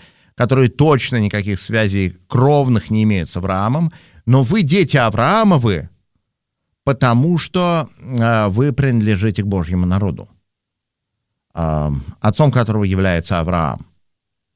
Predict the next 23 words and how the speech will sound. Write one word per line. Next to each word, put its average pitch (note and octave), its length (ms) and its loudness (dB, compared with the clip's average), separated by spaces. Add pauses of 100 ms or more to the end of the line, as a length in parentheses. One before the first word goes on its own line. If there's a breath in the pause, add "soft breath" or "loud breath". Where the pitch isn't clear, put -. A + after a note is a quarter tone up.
(640 soft breath)
И A#2+ 80 0
поэтому D3 600 0
в G#2 140 -4
Библии, D#3 720 0
э, A2+ 680 0 (240)
точно D3 320 2
так D3 200 0
же B2+ 320 2 (120)
то, B2+ 100 -2
что C#3 140 -2
мы C#3 80 4
дети C#3 480 0
Адама, D#3+ 680 0 (420 soft breath)
э, A#2+ 320 -2
совершенно D#3 420 0
не D3+ 180 4
обязательно C#3 580 0
должно B2+ 360 0
означать, B2+ 480 0
что - 160 -2
мы A2+ 120 2
все C#3+ 260 -2
потомки A#2+ 840 0